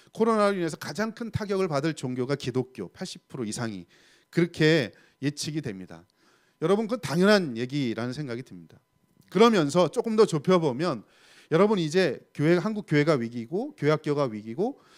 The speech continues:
결국 여러분, 교회학교가 위기라는 말은 교회학교 교사가 위기라는 말하고 저는 똑같다고 봅니다.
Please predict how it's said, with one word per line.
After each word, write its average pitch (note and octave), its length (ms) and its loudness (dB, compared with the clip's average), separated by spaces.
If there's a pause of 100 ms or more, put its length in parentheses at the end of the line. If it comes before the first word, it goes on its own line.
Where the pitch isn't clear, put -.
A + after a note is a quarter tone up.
(220)
결국 F3 340 -2
여러분, F#3 500 -2
교회학교가 F3 760 0
위기라는 E3 500 -2
말은 A#2 520 -6
교회학교 D#3 300 -4
교사가 E3 460 -2
위기라는 A#2 480 -8
말하고 G2 560 -12
저는 G#2 440 -10 (260)
똑같다고 - 440 -10
봅니다. F2+ 320 -16